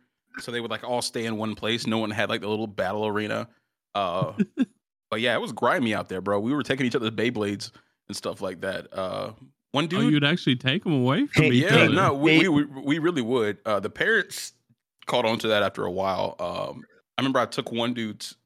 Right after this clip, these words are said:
Speaker 1: all of his, he, I think he had three or four. I took all of his, all of his, and he, like, spit on me. Um,
Speaker 2: <laughs>
Speaker 1: so needless to say, he got boxed the fuck up.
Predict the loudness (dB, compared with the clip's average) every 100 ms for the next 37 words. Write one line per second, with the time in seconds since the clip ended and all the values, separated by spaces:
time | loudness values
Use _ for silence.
0 | -4 -2 -2 -4 -6 -4 -4 -4 -8 -8
1 | -12 -8 -6 -6 -4 -4 -4 -6 _ _
2 | _ -8 -6 -2 -2 -4 -8 -10 -16 _
3 | -4 -4 -2 -4 -4 -8 -8 -10 -10 -12
4 | -8 -6 -4 -4 -6 _ _ _ _ _
5 | -16 -10 0 0 2 0 2 0 _ -4
6 | -4 _ -6 0 2 0 0 -2 -2 -2
7 | 0 0 0 0 -2 0 0 0 -6 -8
8 | -8 -6 -10